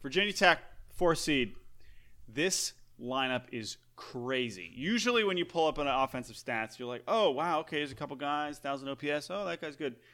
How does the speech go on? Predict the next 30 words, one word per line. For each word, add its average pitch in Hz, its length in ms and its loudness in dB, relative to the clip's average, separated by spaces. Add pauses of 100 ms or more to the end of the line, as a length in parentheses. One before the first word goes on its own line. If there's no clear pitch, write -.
(280)
They've 147 140 -4
got, 135 220 0 (340)
I 123 120 2
think, 180 260 -6
seven 196 680 4
dudes 190 500 0
with 160 160 -2
an 165 80 -4
O 160 100 2
P 165 160 -4
S 151 160 -2
over 147 240 -2
a 139 60 -2
thousand. 147 600 -4 (880)
Gavin 151 280 8
Cross 147 260 4
is - 60 -12
gonna 135 140 -6
be 123 100 0
a 117 40 0
first 113 280 -8
rounder. 107 240 -4
Cade 165 280 2
Hunter 165 380 0
might 131 200 2
be 123 100 4
a 113 60 -2
top 120 280 -4
three 117 100 -8
rounder. 110 300 -2